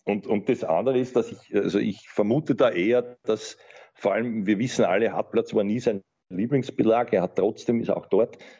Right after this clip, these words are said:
immer wieder zuweilen über sich hinausgewachsen mit diesen U S, U S Open Siegen und wenn er Dach drüber ist, dann, dann ist es, dann, das ist, glaube ich, wirklich die Konstellation, die ihm am wenigsten liegt. Und, aber ich, ich,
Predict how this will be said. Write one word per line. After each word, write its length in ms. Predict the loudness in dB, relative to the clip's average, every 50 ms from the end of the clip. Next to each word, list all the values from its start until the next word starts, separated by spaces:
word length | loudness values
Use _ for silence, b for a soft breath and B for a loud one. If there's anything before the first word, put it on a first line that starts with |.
| B B
immer 240 | 2 4 4 4 2
wieder 200 | 2 0 -2 -2
zuweilen 420 | 0 0 2 2 2 2 0 0 0
über 140 | 0 0
sich 220 | 0 0 0 2 2
hinausgewachsen 920 | 4 4 4 2 2 0 -2 -2 0 2 2 0 0 -4 -6 -2 2 2
mit 200 | 2 2 2 0
diesen 280 | -2 0 0 -2 -4 B B B B B B B B _
U 160 | 2 4 4
S, 180 | 4 2 0 -2 2
U 100 | 4 4 4
S 120 | 4 2
Open 320 | 0 0 -2 0 0 0
Siegen 440 | 0 2 4 4 4 6 6 4 4
und 280 | 4 2 0 -2 -4 -2
wenn 160 | 0 0 0
er 60 | 0
Dach 280 | 0 -2 -4 -4 -4 -4
drüber 320 | -2 0 2 4 4 4
ist, 240 | 2 0 -4 -2 -2
dann, 160 | -2 -2 0 0
dann 160 | -2 -2 -2
ist 160 | -4 -2 -2
es, 340 | -2 -2 -2 -10 -14 -8 -4
dann, 300 | -2 -2 -2 -2 -6 -4 _
das 240 | 0 0 0 0
ist, 140 | -4 -4 0
glaube 180 | 0 0 0 0
ich, 100 | 0 0
wirklich 400 | -2 0 2 0 0 0 -2 B B B B B B B B _ _ _ _ _ _ _ _ _ _ _ B B B B B B B B B B _ _ _ 2
die 140 | 2 2 2
Konstellation, 720 | 2 0 0 0 2 0 0 2 2 0 2 0 -2 0
die 100 | 2 2
ihm 160 | 2 2 2 0
am 140 | -2 -2
wenigsten 380 | 0 0 -2 -2 -2 0 0 2
liegt. 360 | 2 2 2 0 -4 -4 -2
Und, 160 | -2 -2 0
aber 320 | -2 -2 -2 0 0 -2 -2
ich, 180 | -2 -8 -16 _ -6
ich, 120 | -6